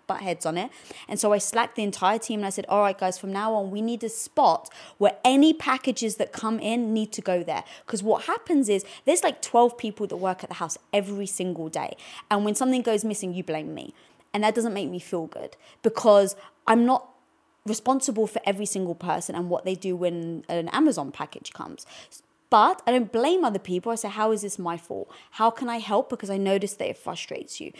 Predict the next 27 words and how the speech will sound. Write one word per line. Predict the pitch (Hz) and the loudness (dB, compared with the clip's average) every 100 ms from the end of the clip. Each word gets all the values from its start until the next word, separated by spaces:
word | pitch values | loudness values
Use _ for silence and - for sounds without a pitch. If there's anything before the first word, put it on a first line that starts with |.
| - | -14
So | - 214 196 190 - _ | 2 6 6 4 -6 _
what | 190 | 0
I | 180 | 2
did | 180 185 | 0 0
yesterday | 453 285 247 | 0 0 -2
is | 226 | 0
like, | 202 - | -2 0
"Okay, | 233 233 214 | -2 0 -2
let's | 208 - | -2 -4
start | - 190 | -4 -4
getting | - 190 185 - | 0 0 -2 -4
more | 190 185 165 | -2 -2 0
organized." | 165 156 - 90 160 | -4 -6 -12 -10 -6
So | 190 | -6
I'm | 190 | -6
starting | - 208 202 190 | -2 0 0 -4
to | - | -10
do | 180 175 | -10 -6
that. | 143 80 - - - - - - _ | -6 -8 -10 -20 -20 -20 -20 -20 _
Um, | 202 208 202 - _ _ | 2 4 0 -8 _ _
but | - 226 | 4 6
what | 240 254 | 8 8
I | 254 | 8
would | 226 220 | 6 2
love | 226 262 277 | 2 2 2
in | 240 220 | 0 -2
response, | 196 - - - 349 247 | -6 -6 -4 2 2 2